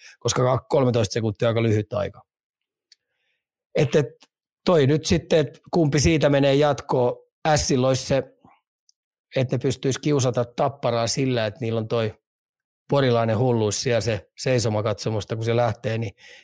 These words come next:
ei Isometsästä ole helppo hakea voittoja. Sit kaiken lisäksi, jos en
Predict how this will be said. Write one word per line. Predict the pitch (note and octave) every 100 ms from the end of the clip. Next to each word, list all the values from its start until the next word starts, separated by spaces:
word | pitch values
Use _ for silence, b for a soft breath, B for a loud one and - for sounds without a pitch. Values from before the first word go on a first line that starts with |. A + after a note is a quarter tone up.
| B -
ei | B2 C3+
Isometsästä | B2+ B2+ A#2 G#2+ A2 - -
ole | A2+
helppo | A#2+ A#2 - A2
hakea | A2 A2+ A2+
voittoja. | B2 A#2 - A#2
Sit | A2+ -
kaiken | C#3 C3+ B2
lisäksi, | A2+ A2+ - - b b b b b b _ C3
jos | B2
en | C#3+ C#3+